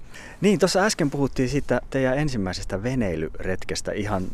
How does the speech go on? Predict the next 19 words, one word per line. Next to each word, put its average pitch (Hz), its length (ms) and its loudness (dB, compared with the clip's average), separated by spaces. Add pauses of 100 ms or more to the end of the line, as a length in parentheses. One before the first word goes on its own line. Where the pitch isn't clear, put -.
(200)
kolmestaan 85 680 4
lasten 85 420 -2
kanssa, 80 360 -6
niin 80 380 -6
oliko 180 320 2
se 214 120 0
ihan 196 260 2
itsestäänselvyys, 98 960 0
että 82 320 -4 (160)
halusit 117 580 4
jossakin 98 460 2
vaiheessa 80 380 -4
lähteä 73 340 -4 (100)
lasten 82 400 -2
kanssa 85 320 -4
vaikkapa 127 440 0 (140)
kolmestaan 95 640 2
tonne 78 160 -6 (100)
merille? 82 300 -4